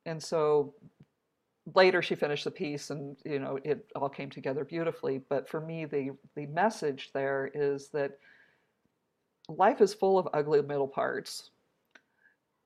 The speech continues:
And if we can recognize that that's what's happening,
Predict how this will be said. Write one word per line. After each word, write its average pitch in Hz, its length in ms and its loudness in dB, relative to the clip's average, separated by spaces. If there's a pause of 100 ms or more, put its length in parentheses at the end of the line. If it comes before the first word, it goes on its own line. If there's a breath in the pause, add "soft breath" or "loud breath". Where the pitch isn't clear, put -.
(140)
And 170 180 -2
if 180 80 -6
we 214 80 2
can 202 220 -4
recognize 170 800 0
that 165 180 -10
that's 190 260 -6
what's 160 160 -4
happening, 220 720 -6